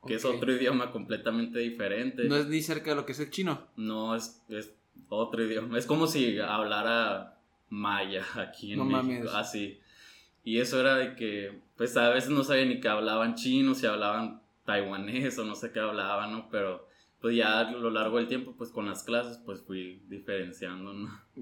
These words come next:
Speaker 2: Se me hace bien cabrón lo que es irte a estudiar a un país donde es un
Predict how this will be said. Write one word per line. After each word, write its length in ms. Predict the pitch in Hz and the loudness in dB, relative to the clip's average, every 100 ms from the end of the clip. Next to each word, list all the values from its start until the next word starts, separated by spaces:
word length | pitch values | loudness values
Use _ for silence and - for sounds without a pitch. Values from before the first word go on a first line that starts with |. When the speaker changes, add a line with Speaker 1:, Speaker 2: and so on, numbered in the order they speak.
| 107 | -8
Speaker 2:
Se 120 | 135 | -6
me 80 | 135 | -6
hace 200 | 131 151 | -4 -4
bien 200 | 143 139 | -4 -4
cabrón 340 | 139 131 139 | -2 -2 0
lo 140 | 143 - | 0 -2
que 140 | 127 | -4
es 300 | 120 - - 139 | -4 -10 -8 -4
irte 260 | 143 139 | -2 -2
a 40 | 156 | -4
estudiar 260 | 139 135 | 0 0
a 40 | 147 | 0
un 120 | 143 | 0
país 540 | 139 143 143 - - _ _ _ _ - | 0 0 -2 -10 -14 _ _ _ _ -4
donde 460 | 139 139 131 131 | -2 0 0 0
es 160 | 135 151 | 0 0
un 520 | 151 151 147 135 | 0 0 -4 -6